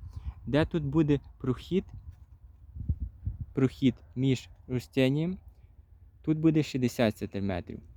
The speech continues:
Після того я давав для старту,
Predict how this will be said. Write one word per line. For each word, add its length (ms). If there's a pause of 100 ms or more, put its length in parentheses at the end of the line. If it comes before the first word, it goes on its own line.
(1000)
Після 300
того 460 (680)
я 160
давав 380
для 200
старту, 640